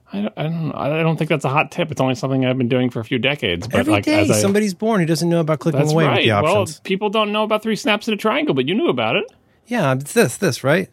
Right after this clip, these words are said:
Speaker 2: Sister friend. What?
Speaker 1: Y-, you say this as you do something visually when I can't see
Speaker 2: Mm.
Speaker 1: you.
Speaker 2: Mm. <laughs> I guess I do.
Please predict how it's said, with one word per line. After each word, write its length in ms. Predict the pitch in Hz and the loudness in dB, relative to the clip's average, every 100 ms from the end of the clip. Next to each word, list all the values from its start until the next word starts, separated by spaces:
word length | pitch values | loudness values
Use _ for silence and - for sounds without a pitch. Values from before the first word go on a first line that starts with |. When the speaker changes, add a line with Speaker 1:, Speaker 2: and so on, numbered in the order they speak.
| - | -8
Speaker 2:
Sister 260 | - 120 | -6 -6
friend. 320 | - 120 95 - - _ _ _ _ - | 0 0 0 -4 -20 _ _ _ _ -8
What? 280 | 117 135 - - | -6 -6 -10 -18
Speaker 1:
Y-, 220 | - - - | -18 -18 -10
you 140 | - 113 | -4 -2
say 220 | 139 107 | 0 0
this 300 | 120 208 - | 2 0 0
as 220 | 101 98 | -2 -2
you 80 | 104 | 0
do 80 | 101 | 0
something 260 | 104 90 | 0 0
visually 380 | 87 95 98 82 | 0 0 0 -2
when 140 | 78 80 | -2 -4
I 80 | |
can't 200 | 85 90 | -6 -8
see 120 | 92 170 | 0 2
Speaker 2:
Mm. 120 | 190 - _ - | 2 -2 _ -10
Speaker 1:
you. 60 | |
Speaker 2:
Mm. 60 | 110 _ _ | -10 _ _
<laughs> 1200 | - - - - - - - - - - _ _ - | -20 -20 -20 -20 -20 -20 -20 -20 -20 -20 _ _ -6
I 40 | |
guess 220 | 254 269 | -2 0
I 60 | 226 | 0
do. 240 | - 247 | 0 0